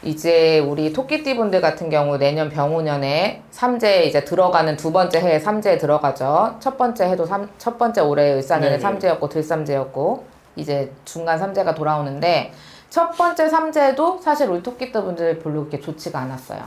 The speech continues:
Speaker 1: 특히 제가 봤던 토끼띠 분들의 첫 삼재는 건강, 건강으로 조금 많이 칠 수 있다.
Speaker 2: 음.
Speaker 1: 뭐 어떤 신경증이라든지 짜잘하게 사고가 난다던가, 뭐 갑자기 뭐 발목이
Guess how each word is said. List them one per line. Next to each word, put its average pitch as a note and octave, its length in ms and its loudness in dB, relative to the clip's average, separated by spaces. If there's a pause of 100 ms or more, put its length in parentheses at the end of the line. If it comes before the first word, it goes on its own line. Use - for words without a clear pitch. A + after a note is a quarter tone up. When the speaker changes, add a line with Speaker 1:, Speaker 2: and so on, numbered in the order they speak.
(440)
Speaker 1:
특히 D#4+ 400 -4
제가 F#3+ 280 4
봤던 F3 340 0
토끼띠 A3+ 360 -8
분들의 F#3 400 -2
첫 C#4 140 -2
삼재는 A3 800 0
건강, E3+ 440 -4 (200)
건강으로 F3+ 540 0
조금 E3 260 -6
많이 D3 260 -6
칠 - 200 -8
수 - 140 -12
있다. C3 400 -12 (240)
Speaker 2:
음. G#2 180 -18 (100)
Speaker 1:
뭐 C#3 140 -4
어떤 C#3+ 260 -6
신경증이라든지 C#3 1600 -4 (200)
짜잘하게 A3 540 2
사고가 D4+ 400 0
난다던가, C#3 580 -6 (220)
뭐 C3+ 120 -8
갑자기 - 400 -4
뭐 C3+ 160 -10
발목이 E3+ 680 0